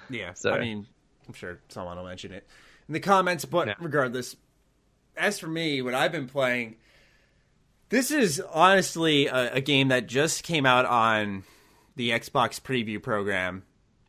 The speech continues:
Speaker 1: if you wanna even call it that. It's called Gigantic.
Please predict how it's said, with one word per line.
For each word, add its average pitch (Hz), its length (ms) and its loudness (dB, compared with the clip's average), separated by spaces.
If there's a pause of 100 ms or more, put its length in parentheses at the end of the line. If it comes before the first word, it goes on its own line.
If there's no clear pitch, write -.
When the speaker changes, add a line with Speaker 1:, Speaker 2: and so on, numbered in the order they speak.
(600)
Speaker 1:
if - 160 -14
you 110 80 -6
wanna 98 160 -6
even 92 100 -10
call 95 280 -2
it - 40 -18
that. 92 140 -4
It's 95 100 -10
called 160 240 -2
Gigantic. 107 760 -2